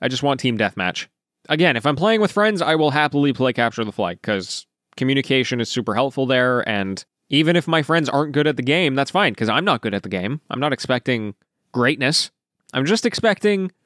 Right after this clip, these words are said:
an understanding that you should probably be going for the flag instead of killing some random person on the other side of the map, you know? Anyway.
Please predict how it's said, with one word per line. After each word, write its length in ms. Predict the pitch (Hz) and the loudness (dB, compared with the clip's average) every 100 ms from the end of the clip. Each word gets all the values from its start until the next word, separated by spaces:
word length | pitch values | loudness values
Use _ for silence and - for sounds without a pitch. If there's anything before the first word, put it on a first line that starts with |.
| _ - | _ -2
an 140 | 156 | 2
understanding 720 | 180 185 165 208 196 170 156 | 4 4 2 2 4 2 2
that 140 | 151 143 | 2 0
you 80 | |
should 160 | 131 139 | 0 -2
probably 480 | 165 165 165 147 143 | 0 0 2 2 2
be 120 | 127 | 2
going 280 | 135 139 123 | 2 0 0
for 120 | 123 | -2
the 80 | 113 | -2
flag 480 | 175 190 156 131 - _ _ _ - | 2 2 4 0 -4 _ _ _ -12
instead 240 | - 147 | -2 -2
of 100 | 131 | 0
killing 280 | - 160 139 | 0 0 0
some 180 | 139 131 | 0 2
random 280 | 127 120 | 2 0
person 280 | 117 135 123 | 0 0 0
on 120 | 113 | -2
the 80 | 110 | 0
other 100 | 104 | -2
side 220 | - 110 | 0 0
of 40 | 98 | 0
the 40 | |
map, 300 | 107 95 - - | 0 -2 -4 -8
you 80 | 110 | -4
know? 200 | 110 117 - _ _ _ | -2 -2 -8 _ _ _
Anyway. 360 | 113 104 92 | -6 -4 -4